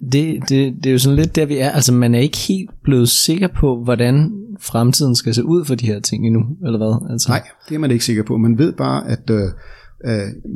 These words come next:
Speaker 2: ligesom for at sætte markedet under pres, har F C A sagt, at med udgangen tyve enogtyve er der ikke længere krav om, at I skal stille op med Libor.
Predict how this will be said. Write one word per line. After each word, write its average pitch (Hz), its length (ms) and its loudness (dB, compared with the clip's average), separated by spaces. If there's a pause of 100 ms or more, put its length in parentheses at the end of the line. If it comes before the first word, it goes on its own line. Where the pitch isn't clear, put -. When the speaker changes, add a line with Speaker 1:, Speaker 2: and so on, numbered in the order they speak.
(140)
Speaker 2:
ligesom 127 240 0
for 113 80 -2
at 107 80 -2
sætte 107 300 -2 (120)
markedet 131 340 -4
under 110 120 -4
pres, - 340 -4
har 117 240 -4
F - 40 -10
C - 80 -4
A 131 140 0
sagt, 120 360 -6 (520)
at 113 240 -6 (280)
med 117 180 0
udgangen 139 400 0
tyve 123 260 -2
enogtyve 135 440 -2
er 120 60 -2
der 117 80 -2
ikke 117 140 -2
længere 113 220 0
krav 113 320 -2
om, 104 100 0
at 104 60 0
I - 0 -
skal 107 140 -6
stille 107 180 -2
op 95 100 -6
med 104 80 -6
Libor. 87 380 -14